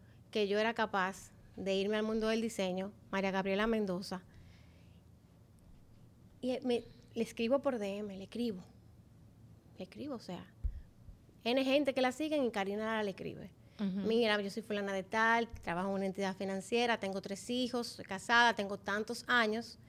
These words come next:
Speaker 1: tengo esta formación, pero me ha entrado que yo quiero trabajar en el diseño. ¿Qué tú opinas?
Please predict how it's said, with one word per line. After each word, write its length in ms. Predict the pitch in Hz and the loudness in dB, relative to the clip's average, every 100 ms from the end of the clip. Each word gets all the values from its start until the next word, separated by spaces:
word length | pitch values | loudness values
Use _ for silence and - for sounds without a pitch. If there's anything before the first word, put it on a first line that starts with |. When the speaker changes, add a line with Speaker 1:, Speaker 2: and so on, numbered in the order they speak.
| - - - - | -20 -20 -18 -4
Speaker 1:
tengo 200 | 208 214 | 0 0
esta 220 | 226 233 | 0 0
formación, 920 | 233 233 233 214 214 285 294 247 269 269 - - - - - - - - | 2 2 2 0 -2 0 2 2 -2 -6 -16 -20 -20 -20 -20 -20 -20 -12
pero 160 | - 208 | -6 -4
me 100 | 202 | -2
ha 40 | |
entrado 400 | 196 220 226 269 | -4 -2 0 0
que 100 | 269 | 0
yo 120 | 208 196 | -4 -4
quiero 200 | 208 196 | -4 -4
trabajar 360 | 196 185 202 | -4 -4 -4
en 60 | 196 | -4
el 80 | 190 | -6
diseño. 480 | 190 - 359 233 196 - - - - - - | -6 -6 -6 -6 -8 -16 -20 -20 -20 -12 -6
¿Qué 120 | 233 | -2
tú 100 | 285 | 0
opinas? 760 | 277 - 190 190 196 - - | 0 -2 -8 -8 -12 -14 -16